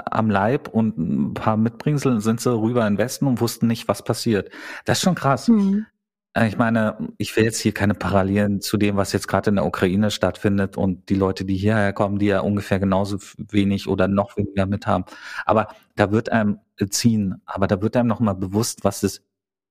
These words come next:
Speaker 1: wie krass es sein muss. Und ich glaube auch deshalb, dass man gerade zweitausendfünfzehn, äh, oder eben jetzt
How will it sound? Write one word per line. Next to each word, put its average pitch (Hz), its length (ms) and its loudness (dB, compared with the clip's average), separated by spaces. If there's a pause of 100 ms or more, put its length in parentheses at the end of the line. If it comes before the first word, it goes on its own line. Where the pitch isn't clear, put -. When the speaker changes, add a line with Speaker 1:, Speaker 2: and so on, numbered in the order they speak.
(120)
Speaker 1:
wie - 120 -4
krass - 300 -2
es 151 120 0
sein 98 220 0
muss. 95 220 -4
Und 98 120 0
ich 98 140 -4
glaube 101 220 2
auch 90 100 -2
deshalb, 104 460 0
dass - 200 -2
man 95 240 0 (540)
gerade 101 580 0
zweitausendfünfzehn, 101 1300 0
äh, 71 500 -4 (100)
oder 98 280 2
eben 95 160 -2
jetzt - 560 -2